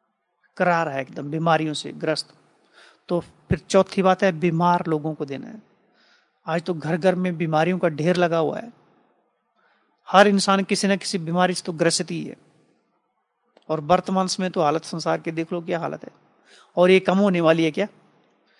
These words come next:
ये तो धीरे धीरे बाबा कहते क्या होगा इसका, संसार की परिस्थिति दिन प्रतिदिन नाजुक आने वाली है, तो पाँच मिनट उन आत्माओं को भी दे देना है, और उससे बहुत दुआएं मिलेंगी सुरक्षा में।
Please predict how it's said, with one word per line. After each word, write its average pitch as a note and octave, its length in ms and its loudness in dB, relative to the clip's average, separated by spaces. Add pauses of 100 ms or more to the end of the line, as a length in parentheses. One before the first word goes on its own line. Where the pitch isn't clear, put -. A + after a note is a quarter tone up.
(280)
ये E3+ 60 -8
तो F3 120 -6
धीरे E3+ 260 -2
धीरे G3 300 0 (120)
बाबा E3 280 2
कहते E3+ 320 -8
क्या D#3+ 180 -2
होगा D3+ 180 -10
इसका, - 220 -18 (960)
संसार D#3+ 340 -2
की E3 140 -6
परिस्थिति E3 400 -8
दिन D#3+ 200 -8
प्रतिदिन D#3+ 280 -8
नाजुक D#3 380 -4
आने D#3 160 -6
वाली C#3+ 260 -4
है, B3 160 -12 (520)
तो F3+ 80 -8
पाँच F3 380 0
मिनट F3 180 -2
उन E3+ 100 0
आत्माओं E3 340 -2
को D#3 120 -6
भी D3+ 120 -2
दे C#3+ 100 -4
देना D#3+ 180 -10
है, F#3 140 -18 (1200)
और F3+ 160 2
उससे F#3 220 0
बहुत E3+ 240 4
दुआएं E3+ 300 4
मिलेंगी D3 320 -2
सुरक्षा - 380 -12
में। - 120 -16